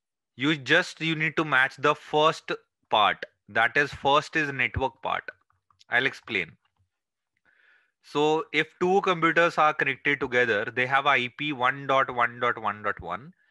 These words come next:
and this computer is having one dot one dot one dot five. So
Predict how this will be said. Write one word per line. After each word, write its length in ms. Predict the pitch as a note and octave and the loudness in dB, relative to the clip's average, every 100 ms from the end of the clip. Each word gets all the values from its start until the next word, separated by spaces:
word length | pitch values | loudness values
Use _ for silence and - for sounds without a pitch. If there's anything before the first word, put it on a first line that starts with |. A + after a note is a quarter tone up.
| _ - | _ -16
and 160 | A#2 | -6
this 160 | C#3 D3 | -4 -4
computer 460 | - C#3+ C#3+ C#3+ D3+ | -6 -4 0 2 2
is 180 | D3+ C#3 | 0 0
having 400 | B2+ A#2+ C3 C3 | 0 0 -4 -2
one 200 | A#2+ B2 | -2 0
dot 180 | B2+ A#2 | -2 -2
one 180 | A2 | -4
dot 180 | A2 A2+ | -2 -4
one 200 | G#2+ G2+ | -4 -6
dot 160 | A2 B2 _ | -4 -6 _
five. 220 | F#2+ F2+ _ _ _ _ _ _ _ _ _ | -6 -6 _ _ _ _ _ _ _ _ _
So 280 | _ - D#3+ | _ -4 -4